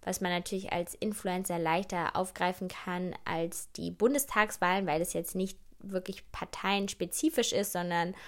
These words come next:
es geht ja eigentlich nur darum, dass man sagt, man findet die E U gut oder schlecht und das habe ich jetzt auch nicht das Gefühl, dass ich da die Leute falsch beeinflusse oder, ähm, solche Dinge. Und da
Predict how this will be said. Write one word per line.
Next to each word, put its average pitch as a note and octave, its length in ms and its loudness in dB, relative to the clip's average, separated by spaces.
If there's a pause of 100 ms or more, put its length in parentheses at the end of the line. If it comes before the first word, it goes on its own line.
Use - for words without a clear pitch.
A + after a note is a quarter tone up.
(340)
es - 140 -16
geht F#3 160 0
ja E3 60 0
eigentlich A2+ 260 -2
nur F3+ 100 -2
darum, E3+ 260 0
dass E3+ 160 -4
man F3 140 -4
sagt, D#3+ 160 -4
man E3+ 140 -6
findet F#3 340 -4
die - 180 -8
E E3+ 160 -6
U F#3+ 280 -4 (120)
gut B3+ 280 6
oder F3 160 -2
schlecht A3 380 2
und - 100 -4
das E3 200 -6
habe F3+ 140 -4
ich - 80 -12
jetzt - 260 -6
auch F3+ 120 -4
nicht F#3 200 -4
das F3+ 120 -8
Gefühl, G3 280 -4
dass F#3+ 160 4
ich F#3+ 120 -6
da D#3 120 4
die F3 120 0
Leute F3+ 480 4 (840)
falsch - 580 4
beeinflusse F#3+ 840 4
oder, D3 440 2 (500)
ähm, E3 400 -2
solche F#3 300 2
Dinge. F3+ 420 0 (760)
Und G3+ 460 4 (120)
da A#3 380 10